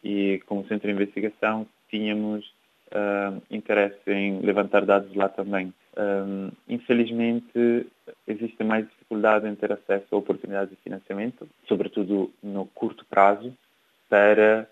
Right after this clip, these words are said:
esse tipo de trabalho de investigação. Eh, enquanto em Moçambique foi, eh, um convite que nós recebemos. Eh, por isso, Nova África tinha todo o interesse em conduzir esse tipo de estudo também,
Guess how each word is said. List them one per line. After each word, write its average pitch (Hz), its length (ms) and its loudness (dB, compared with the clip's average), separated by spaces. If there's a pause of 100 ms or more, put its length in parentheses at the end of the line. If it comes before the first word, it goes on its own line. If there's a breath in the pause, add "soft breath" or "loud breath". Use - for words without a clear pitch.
(220)
esse 101 220 -8
tipo 107 260 -4
de 98 80 -6
trabalho 101 340 4
de 101 60 -4
investigação. 98 680 -8 (880)
Eh, 95 400 0
enquanto 101 380 -4
em 104 40 -6
Moçambique 104 580 -6 (180)
foi, 107 520 4 (100)
eh, 101 380 -4
um 107 140 -8
convite 110 500 -2
que 107 60 -10
nós 101 200 -6
recebemos. 95 540 -10 (200)
Eh, 95 220 -4 (160)
por 101 140 -4
isso, 98 180 -8
Nova 104 200 2
África 104 680 6 (520)
tinha 98 280 -2
todo 92 200 -4
o 95 40 -6
interesse 95 540 -2
em 90 340 -8 (180)
conduzir 101 480 -2
esse 98 160 -8
tipo 98 280 -12
de 92 320 -6
estudo 92 380 -8
também, 92 560 -4